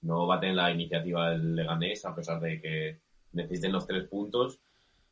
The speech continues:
Y el Albacete, como ha dicho Hugo, es, eh, fuera de casa sí que se suelta más y es, y es un e-, es uno de los equipos que más puntos saca fuera de casa. Ha sacado seis de nueve, una derrota en Cartagena, una victoria en La Rosaleda y una victoria en, eh,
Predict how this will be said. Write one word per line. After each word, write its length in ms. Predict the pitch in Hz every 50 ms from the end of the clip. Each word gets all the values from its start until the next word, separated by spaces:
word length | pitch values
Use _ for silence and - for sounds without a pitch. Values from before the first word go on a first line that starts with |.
| _ _ _ _ _ _ _ -
Y 160 | 90 90 90
el 60 | 87
Albacete, 420 | 87 87 87 82 85 87 82 104
como 200 | 92 95 95 92
ha 20 | 92
dicho 240 | 95 92 - 92 92
Hugo, 300 | 92 98 104 110 107 104
es, 200 | 98 - - -
eh, 240 | 90 85 82 82 -
fuera 180 | 90 87 90
de 80 | 90 85
casa 200 | - - - -
sí 100 | - 92
que 80 | - -
se 100 | - -
suelta 280 | - 98 95 92 92 90
más 300 | - 90 - - - - - _ _ _ -
y 120 | - 85
es, 340 | 85 - - - - - - -
y 80 | 85
es 120 | 80 - -
un 80 | 87 87
e-, 120 | 82 78 -
es 140 | 92 -
uno 80 | 92 92
de 40 | 90
los 120 | 85 - 92
equipos 380 | 85 82 87 80 104 107 -
que 300 | - 110 101 95 92 87
más 200 | 87 90 85 -
puntos 240 | - 95 90 87 82
saca 220 | - 87 87 85 82
fuera 180 | - 85 80
de 80 | 80 80
casa. 220 | 85 101 117 107
Ha 40 | 92
sacado 260 | - 92 87 92 87
seis 220 | 85 - 95 95 92
de 80 | 92
nueve, 420 | 92 95 98 104 110 120 131 156 - - _ _ - - - _ _ _ _ -
una 160 | - 92 92 92
derrota 320 | 92 82 92 90 92 92
en 80 | 92 90
Cartagena, 600 | 90 90 87 104 107 - - 107 110 113 117 117
una 140 | 117 110
victoria 480 | 98 92 87 - 98 92 92 90 92 92
en 400 | 92 87 92 92 92 92 92 92
La 120 | 92 95
Rosaleda 480 | 95 98 92 - 95 95 95 110 117 113
y 60 | 107
una 120 | 95 92 90
victoria 460 | 87 80 - 87 87 85 82 82 80
en, 100 | 80 80
eh, 400 | 80 80 80 82 80 78 78